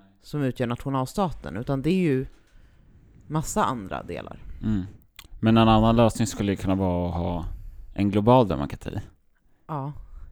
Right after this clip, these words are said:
Speaker 1: Och det känns ju jättelångt bort också.
Speaker 2: Ja, verkligen. Men en utopi, <laughs> jag vet inte.
Speaker 1: Ja,
Speaker 2: Det
Speaker 1: men
Speaker 2: är
Speaker 1: det,
Speaker 2: li-
Speaker 1: jag tror att det har att göra med det att man måste både f-, flytta upp och flytta ner makten.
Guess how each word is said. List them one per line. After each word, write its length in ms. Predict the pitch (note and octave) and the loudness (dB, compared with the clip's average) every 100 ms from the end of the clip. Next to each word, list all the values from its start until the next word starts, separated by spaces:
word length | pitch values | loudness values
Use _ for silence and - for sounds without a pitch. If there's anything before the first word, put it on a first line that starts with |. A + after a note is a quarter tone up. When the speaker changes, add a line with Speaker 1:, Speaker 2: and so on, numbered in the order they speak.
| - - - - - - | -20 -20 -20 -20 -20 -12
Speaker 1:
Och 140 | D#3 | -6
det 220 | D3 G#3 | 2 2
känns 320 | - F#3 F3 | 4 2 2
ju 100 | D3 C#3+ | 0 0
jättelångt 680 | D3 - - C#3 C#3+ D#3+ - | 0 -4 -2 -2 -2 -4 -8
bort 300 | D#2+ - - | -14 -14 -10
också. 340 | - - - - - - - | -10 -6 -8 -8 -20 -20 -2
Speaker 2:
Ja, 240 | G2 G#2+ G#2+ | 6 6 8
verkligen. 480 | G#2 G2+ G2 - - _ _ | 4 2 -4 -6 -8 _ _
Men 600 | - G#2 G#2 G2 G2 F#2+ - _ _ _ _ _ _ _ _ _ _ _ _ _ _ _ _ _ _ _ _ _ _ _ _ _ | -2 2 4 4 2 -2 -6 _ _ _ _ _ _ _ _ _ _ _ _ _ _ _ _ _ _ _ _ _ _ _ _ _
en 180 | G#2 G#2 | 0 2
utopi, 500 | C#2+ - G2 - - - | 2 -2 -4 -2 -2 0
<laughs> 120 | A2 F#2+ | 2 4
jag 140 | A2 | 4
vet 100 | - A2 | 4 4
inte. 120 | - | 4
Speaker 1:
Ja, 280 | G#3+ G#3+ G3 | 4 2 0
Speaker 2:
Det 60 | F#3 | 0
Speaker 1:
men 40 | A3 | 2
Speaker 2:
är 40 | |
Speaker 1:
det, 60 | A3+ | 2
Speaker 2:
li- 120 | A3+ | 2
Speaker 1:
jag 120 | A#3 | 2
tror 140 | - A#3 | -2 -2
att 80 | |
det 60 | A3 | 0
har 60 | F#3+ | 2
att 60 | |
göra 160 | F3+ E3 | 2 2
med 40 | |
det 60 | C#3+ | -2
att 140 | C#3+ D3+ D#3 | -4 -8 -8
man 140 | D#3+ E3 | -6 -6
måste 260 | D#3 - | -8 -10
både 420 | D#3+ E3 D#3 D3+ F3 D#3+ | -8 -6 -4 -4 -4 -6
f-, 240 | - - _ | -8 -20 _
flytta 440 | _ _ E3 E3 D3+ | _ _ -12 -8 -6
upp 280 | D3+ - - | -6 -8 -14
och 160 | - | -12
flytta 280 | - C3+ - | -12 -12 -10
ner 180 | C#3+ D#3 | -8 -8
makten. 480 | F#2+ F#2 - - | -10 -14 -18 -18